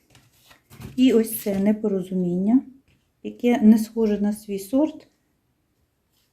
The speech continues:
Вам схоже на Pink Leopard? Мені ні. От як купила її ні туди, ні сюди, ось так вона і росте.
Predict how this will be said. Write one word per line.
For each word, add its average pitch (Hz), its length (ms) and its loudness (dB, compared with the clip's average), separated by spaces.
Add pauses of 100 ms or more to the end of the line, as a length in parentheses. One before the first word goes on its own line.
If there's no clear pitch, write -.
(640)
Вам 208 180 2
схоже 311 300 4
на 240 80 10
Pink 180 280 -2
Leopard? 175 480 -8
Мені 233 540 4
ні. 180 260 -2 (800)
От 220 140 -2 (220)
як 233 260 0
купила 311 460 4
її 196 300 4
ні 196 160 0
туди, 190 300 -6
ні 180 160 0
сюди, 180 500 -8
ось 214 100 -8
так 277 240 -2
вона 214 280 2
і 220 220 -2
росте. 185 540 -6